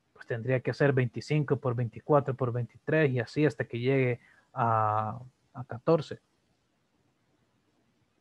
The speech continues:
Entonces, eh,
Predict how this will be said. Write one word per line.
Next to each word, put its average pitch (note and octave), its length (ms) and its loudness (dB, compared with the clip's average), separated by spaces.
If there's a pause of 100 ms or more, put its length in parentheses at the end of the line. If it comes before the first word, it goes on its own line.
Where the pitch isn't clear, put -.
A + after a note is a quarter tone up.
(1400)
Entonces, B2 720 -2
eh, A#2 440 -4